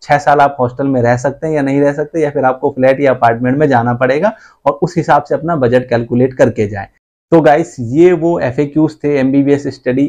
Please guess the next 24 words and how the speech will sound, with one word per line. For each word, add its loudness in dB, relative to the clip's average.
in 0
Russia 0
से -2
related, 0
जो -2
सबसे -2
ज्यादा 2
searches -4
किए 2
जाते 2
हैं -2
आप -2
लोगों 0
के -4
through, -4
आप -4
लोगों 0
के -2
through -6
हमसे -6
पूछे -2
जाते 0
हैं। -10
तो 2